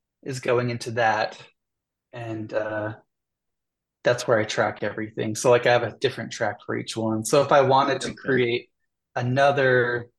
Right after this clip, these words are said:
Speaker 1: say I wanna do, like, another synth part using the same synthesizer, I would just duplicate that track and then I would have access to it.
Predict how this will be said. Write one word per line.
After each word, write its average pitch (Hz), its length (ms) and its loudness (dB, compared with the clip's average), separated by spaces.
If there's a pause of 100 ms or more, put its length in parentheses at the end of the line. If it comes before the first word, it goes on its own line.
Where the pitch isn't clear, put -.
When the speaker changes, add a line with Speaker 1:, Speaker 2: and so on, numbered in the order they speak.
(320)
Speaker 1:
say - 200 -2
I 156 40 4
wanna 151 180 2
do, 147 120 -2
like, 135 180 -2
another 127 260 -4
synth 120 480 -8
part 113 480 0 (880)
using 131 260 -4
the 127 80 -2
same 120 280 -2
synthesizer, 117 720 -2
I 117 80 4
would 117 100 0
just - 240 -8
duplicate 117 480 -6
that 110 180 -4
track 101 420 -2
and 107 140 -4
then 107 80 -4
I 104 80 -6
would 107 140 -8
have 107 200 -6
access - 500 -6
to - 180 -6
it. - 160 -6